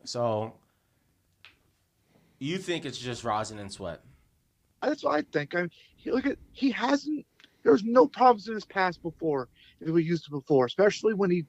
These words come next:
Speaker 2: did win the, win the se-, uh, World Series. Who was he with at the time? Uh, the Tigers.
Speaker 1: Yeah, but
Speaker 2: So the
Speaker 1: I, I say just take the ten-game suspension, whatever.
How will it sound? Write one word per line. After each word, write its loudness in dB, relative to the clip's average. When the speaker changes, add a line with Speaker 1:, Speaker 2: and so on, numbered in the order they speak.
Speaker 2:
did 10
win 0
the, 0
win 6
the 8
se-, 6
uh, 8
World 0
Series. 0
Who -10
was -4
he 4
with 2
at -6
the -6
time? -10
Uh, 2
the -14
Tigers. 2
Speaker 1:
Yeah, -8
but -4
Speaker 2:
So 4
the 8
Speaker 1:
I, 4
I -2
say -4
just -10
take -2
the -8
ten-game -6
suspension, -10
whatever. 0